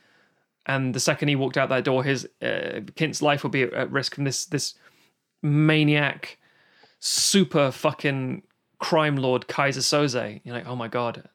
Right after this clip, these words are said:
And, and he's like, "It's too late. I'm, I'm a dead man to come out the door. I don't give a fuck." And as he leaves, and Kuyan's got that sort of smug look, like, "Did it. I knew, I knew it was him.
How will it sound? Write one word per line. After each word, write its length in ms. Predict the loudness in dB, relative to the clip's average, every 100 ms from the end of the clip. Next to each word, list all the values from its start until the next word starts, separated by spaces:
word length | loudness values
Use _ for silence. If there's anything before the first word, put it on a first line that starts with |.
| _ -14
And, 180 | -10 -6
and 80 | -4
he's 100 | -4
like, 120 | -4
"It's 100 | -4
too 140 | 2 4
late. 180 | 4 2
I'm, 140 | 0
I'm 180 | 0 0
a 60 |
dead 200 | 2 2
man 160 | 2 -2
to 120 | -2
come 100 | -2
out 100 | -2
the 60 | 0
door. 220 | 0 0
I 40 |
don't 100 | 0
give 120 | -4 -4
a 40 |
fuck." 260 | -6 -6 -8 -20 -20 -20 -20 -20 _ 0
And 380 | 2 2 0 -4 _ _ _ _ -2
as 260 | 0 0 2
he 120 | 4
leaves, 720 | 4 4 2 -2 -4 -6 -6 -10 _ _ _ _
and 160 | -4 0
Kuyan's 280 | 2 4 4
got 80 | 4
that 100 | 2
sort 120 | 0
of 60 |
smug 240 | 0 2 2
look, 80 | 0
like, 240 | -2 -4
"Did 140 | -2 0
it. 140 | -2 -6
I 100 | -4
knew, 200 | 0 2
I 120 | 4
knew 240 | 6 6 6
it 40 |
was 120 | 4
him. 220 | -2 -8